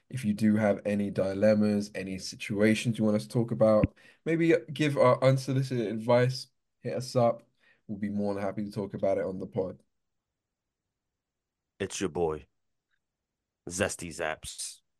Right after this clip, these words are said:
Speaker 2: Savior Zaps, Sus Zaps, Daddy Zaps, Poppy Zaps, all of the above Zaps. Welcome in on another installment of Real Talk. You can catch us every Wednesday on all major, uh,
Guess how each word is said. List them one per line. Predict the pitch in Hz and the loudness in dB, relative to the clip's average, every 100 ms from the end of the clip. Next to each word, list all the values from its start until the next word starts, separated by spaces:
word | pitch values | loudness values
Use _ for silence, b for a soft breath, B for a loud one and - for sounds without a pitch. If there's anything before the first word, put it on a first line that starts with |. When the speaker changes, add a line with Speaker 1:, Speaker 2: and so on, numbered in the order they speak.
| _ _ | _ _
Speaker 2:
Savior | - 107 95 82 | -4 0 0 -4
Zaps, | 78 82 78 - - | -10 -8 -10 -10 -20
Sus | - - 98 - | -10 2 2 2
Zaps, | 80 78 78 - - | 0 0 0 -6 -2
Daddy | 104 98 85 | 4 4 2
Zaps, | 76 78 76 - - | 0 0 0 -6 2
Poppy | 95 - 82 | 2 2 -4
Zaps, | 73 76 - - - - _ _ _ _ _ _ - | 0 0 0 -2 -4 -6 _ _ _ _ _ _ 6
all | 110 107 | 8 8
of | 87 | 6
the | 95 | 2
above | 82 82 90 | 4 4 4
Zaps. | 73 85 73 - - - - _ _ _ _ _ _ _ _ _ | 2 -2 -2 -2 -4 -4 -6 _ _ _ _ _ _ _ _ _
Welcome | 98 110 107 110 | 4 4 6 6
in | 101 85 | 6 6
on | 87 | 2
another | 87 90 87 | 4 2 2
installment | 90 - 95 85 80 | -2 0 2 2 0
of | - 82 87 | -4 -6 0
Real | 85 | 0
Talk. | 78 90 80 - | 0 -2 -2 -2
You | 92 90 | -10 -2
can | 90 | -2
catch | 92 82 - | 2 0 0
us | 82 73 - - - _ _ - _ _ _ _ _ _ | -2 0 -4 -4 -10 _ _ -20 _ _ _ _ _ _
every | 120 107 101 | 2 2 2
Wednesday | 87 87 82 85 | 2 2 2 2
on | 87 - | 0 -2
all | - 101 | 4 4
major, | 92 92 85 85 80 - - | 6 2 2 -2 -4 -8 -2
uh, | 87 80 | 0 0